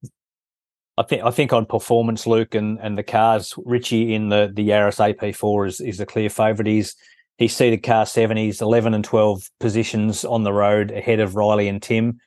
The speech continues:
which, uh, I think will be a big, big advantage in Canberra, particularly on the second pass of the stages.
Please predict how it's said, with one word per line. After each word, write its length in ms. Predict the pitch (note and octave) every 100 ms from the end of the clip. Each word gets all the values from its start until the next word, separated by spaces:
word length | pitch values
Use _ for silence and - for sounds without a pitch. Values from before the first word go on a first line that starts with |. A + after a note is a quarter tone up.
| _ _
which, 380 | A#2 G#2+ - - -
uh, 180 | G#2 G2+
I 120 | A#2+
think 240 | - D3+ C3
will 100 | A#2
be 140 | A2+
a 60 | G#2
big, 420 | G2 C3+ B2 G#2+
big 160 | A#2
advantage 760 | G#2+ F#2+ G#2+ A2+ A#2 G#2 - - _ _ -
in 160 | A2
Canberra, 420 | - A2+ A2+ B2+
particularly 600 | C3 B2+ C#3+ B2+ A#2 G#2+ G#2+
on 120 | G2+
the 80 | G2
second 400 | A#2 G#2 G2+ -
pass 280 | A2 G#2+
of 100 | G#2+
the 60 | F#2+
stages. 520 | - G#2+ A2 A#2 A#2